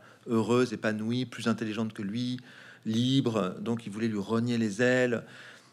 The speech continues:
euh, supprimer chez elle toute estime de soi,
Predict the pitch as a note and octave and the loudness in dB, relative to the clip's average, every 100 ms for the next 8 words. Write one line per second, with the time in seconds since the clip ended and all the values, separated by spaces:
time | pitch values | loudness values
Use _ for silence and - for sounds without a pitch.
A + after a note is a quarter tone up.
0 | - G2+ F2+ G#2 - - - - A#2+ A#2 | -12 -8 -6 -8 -8 -10 -10 -6 -2 -2
1 | A2+ G2+ A#2+ A2+ E2 - A#2+ A#2+ A2+ - | -4 -2 -2 -2 -6 -8 -4 -4 -4 -6
2 | C3 A#2 G#2+ G#2 G#2+ - B2+ C3 C3 C3+ | -6 -4 -4 -4 -8 -4 -2 0 0 -2